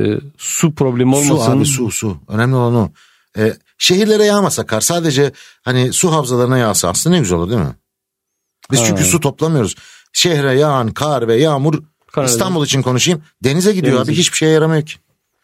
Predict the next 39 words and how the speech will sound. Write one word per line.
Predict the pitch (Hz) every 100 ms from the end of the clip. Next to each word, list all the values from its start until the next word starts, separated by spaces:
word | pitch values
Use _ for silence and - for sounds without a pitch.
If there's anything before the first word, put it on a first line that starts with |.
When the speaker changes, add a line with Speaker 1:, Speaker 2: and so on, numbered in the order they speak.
| - - 117
Speaker 2:
Mesela, | - 139 135 _ _ _ 110
e, | 113 -
yağmurda | 107 117 120 143 160 160 160 160 160 - _
hani | - 127 131 - -
su | - 220
hasadı | 156 135 131
yapmak | 123 117 - 131 - -
için | - - 110
herhangi | 127 151 156 131
bir | 139 - - _
adım | 123 143 160
atılmıyor | 156 160 135 101
maalesef. | 87 87 80 71 65 - -
Speaker 1:
Mesela | - 117 107
binalarda | 123 123 123 120 139 - - 110
hep | 127 123
konuşuluyor | 139 131 - 202 170
ya, |
işte | 110 110
binalar | 127 147 127 156 190
en | 143
azından | 147 123 151
temizlik | 151 131 131 123 156
suyu | - 127 110 120
vesaire | 127 - 135 120
yani | 160 151
Speaker 2:
Evet. | 147
Speaker 1:
biriktirsin, | 143 156 156 160 202 202 190 _ -
Speaker 2:
Evet. | 123 131
Speaker 1:
oradan | 127 151
yapsın | 160 117 - 113 113 120
gibi | 107 110
bir | 101
şey | 110 110
var | 165
Speaker 2:
Yani | 127 127
Speaker 1:
ama | 160 131
Speaker 2:
niye | 135 156 165
bu | 151 143